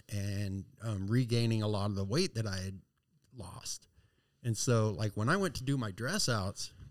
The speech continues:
I went to button, I had five oh one Levi's, man, and I could only button the first two buttons of my pants. And the rest, I just couldn't get to come together, man. And, um, and my socks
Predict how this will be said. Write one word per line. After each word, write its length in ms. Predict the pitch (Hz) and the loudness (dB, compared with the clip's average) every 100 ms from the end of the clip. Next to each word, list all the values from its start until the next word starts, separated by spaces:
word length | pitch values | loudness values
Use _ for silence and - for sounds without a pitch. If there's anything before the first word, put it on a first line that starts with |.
| - - - - | -20 -20 -14 -4
I 60 | |
went 240 | 113 165 - | 0 0 0
to 60 | |
button, 420 | 117 131 147 131 113 | -2 -2 -2 -4 -4
I 100 | 117 | -4
had 120 | 117 | -4
five 240 | - 143 147 | 0 0 2
oh 80 | |
one 240 | 147 151 151 | 2 2 0
Levi's, 480 | 165 151 113 107 - | 0 0 -2 -2 -2
man, 200 | 113 120 - - - - | -2 -2 -4 -20 -16 -6
and 100 | 131 | -2
I 60 | |
could 120 | 143 | 0
only 240 | 180 180 165 | 2 4 4
button 320 | 147 165 127 | 4 4 4
the 80 | 113 | 4
first 440 | - 170 170 - _ | 2 2 2 0 _
two 280 | - 185 180 | -4 2 2
buttons 580 | 123 123 156 120 101 92 | 2 2 2 0 0 -2
of 260 | - 123 110 | -2 -2 0
my 140 | 107 | -2
pants. 560 | - 190 185 - - - _ _ _ _ _ _ - | -2 -4 -6 -10 -18 -20 _ _ _ _ _ _ -2
And 140 | 117 | 0
the 60 | 107 | 2
rest, 420 | 107 170 139 - | 2 2 0 -6
I 160 | 107 117 110 - _ | -6 -6 -6 -14 _
just 260 | - - - | -6 -6 -4
couldn't 320 | - 131 107 104 107 - | 0 0 0 -6 -14 -8
get 260 | 131 113 - | -2 -2 -4
to 80 | 113 | -4
come 280 | - 123 95 | 0 2 2
together, 520 | 98 127 190 113 87 | 0 4 4 4 0
man. 380 | 87 104 127 127 - _ - - | -6 -4 -4 -4 -10 _ -20 -4
And, 260 | 117 117 107 | 2 4 2
um, 300 | 104 92 82 _ - | 0 -4 -10 _ -6
and 120 | 107 | -4
my 140 | 92 92 | -2 -2
socks 720 | - - 123 - 143 - - | 0 2 0 0 -2 -2 -4